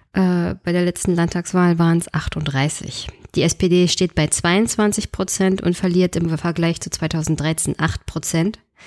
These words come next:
Da hat sie, sie nämlich noch ein Ergebnis von dreißig Prozent. Grüne legen zu auf vierzehn Prozent. F D P und Linke liegen jeweils bei sieben Prozent in den Umfragen.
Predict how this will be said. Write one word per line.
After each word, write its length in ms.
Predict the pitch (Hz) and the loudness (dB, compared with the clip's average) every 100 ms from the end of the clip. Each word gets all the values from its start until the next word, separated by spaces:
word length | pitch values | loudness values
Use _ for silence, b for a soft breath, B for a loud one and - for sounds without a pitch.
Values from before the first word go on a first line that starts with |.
| B B B - | B B B -4
Da 200 | 190 185 | 0 2
hat 160 | 208 | 2
sie, 120 | - 214 | 2 2
sie 140 | 214 | 4
nämlich 300 | 208 208 202 | 4 2 0
noch 140 | 208 | -2
ein 120 | 196 196 | 0 0
Ergebnis 360 | 196 196 202 | 0 -2 -2
von 180 | - 208 | -2 -2
dreißig 560 | - 165 175 220 - - | -4 -2 2 2 0 -8
Prozent. 460 | - - - - - _ b b b b b - | -12 -8 -8 -8 -14 _ b b b b b -12
Grüne 320 | 214 226 254 | 2 4 6
legen 300 | 226 220 208 | 6 4 2
zu 260 | - 220 - | 0 -4 -2
auf 160 | 160 | -4
vierzehn 440 | - - 220 - 262 | -6 -2 -2 0 -2
Prozent. 640 | - - 226 208 220 - B B B _ | -4 -6 -2 0 -2 -4 B B B _
F 240 | - 190 - | -2 -2 0
D 140 | 190 | -2
P 380 | 180 - 185 180 | -2 -2 0 0
und 260 | 170 165 160 | 2 0 2
Linke 480 | 165 165 175 165 - _ | 2 2 0 -2 -4 _
liegen 680 | - 170 170 165 165 160 - | -2 2 4 4 4 2 0
jeweils 440 | 175 170 160 156 - | 0 2 4 2 0
bei 180 | 147 | -2
sieben 280 | 135 165 226 | 2 4 4
Prozent 460 | 226 226 - 220 208 | 2 -2 0 0 2
in 140 | 202 | 2
den 100 | 196 | 2
Umfragen. 560 | 196 - - 175 175 | 0 -4 -2 0 0